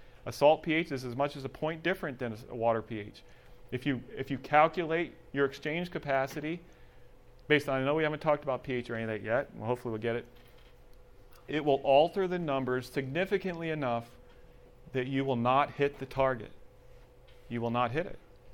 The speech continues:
unless you take that into consideration, because it changes the way you measure that.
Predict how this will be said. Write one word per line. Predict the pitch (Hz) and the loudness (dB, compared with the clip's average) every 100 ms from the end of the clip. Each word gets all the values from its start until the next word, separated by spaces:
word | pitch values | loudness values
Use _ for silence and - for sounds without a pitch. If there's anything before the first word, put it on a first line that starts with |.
| - - - - - - | -20 -20 -20 -18 -14 -4
unless | 123 143 - | 4 4 4
you | 185 | -6
take | - 127 127 | -2 -4 -2
that | 123 | -2
into | 123 123 | -2 -6
consideration, | 139 131 127 123 170 - 104 | -8 -6 -4 -4 -4 -6 -12
because | 104 123 | -6 -6
it | 117 - | -6 -6
changes | - 139 170 180 | -2 -2 -2 -4
the | 165 | -2
way | 123 120 | 0 0
you | 135 151 | 0 -2
measure | 180 240 170 | -2 -2 -6
that. | 110 50 | -6 -8